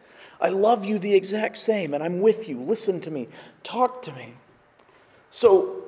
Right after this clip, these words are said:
as much as we love to share our victories, to share our hopes, to share our dreams, we also should sa-, share our sorrows. Because God listens to those,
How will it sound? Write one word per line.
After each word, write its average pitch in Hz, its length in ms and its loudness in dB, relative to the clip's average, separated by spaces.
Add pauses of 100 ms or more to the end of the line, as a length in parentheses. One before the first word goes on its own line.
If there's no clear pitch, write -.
(140)
as 175 140 0
much 247 240 2
as 160 100 -4
we 185 120 -2
love 208 200 6
to 180 100 -6
share 190 380 4
our 151 100 6
victories, 165 500 2
to 156 120 -4
share 190 280 6
our 143 120 4
hopes, 170 340 -2
to 170 80 -8
share 180 240 0
our 147 100 2
dreams, 156 500 -6 (960)
we 196 120 0
also 220 300 8
should 208 260 -4
sa-, - 320 -4
share 196 400 0
our 175 160 2
sorrows. - 880 -10 (1500)
Because 190 200 -2
God 196 240 -2
listens 196 360 0
to 139 100 -18
those, - 520 -18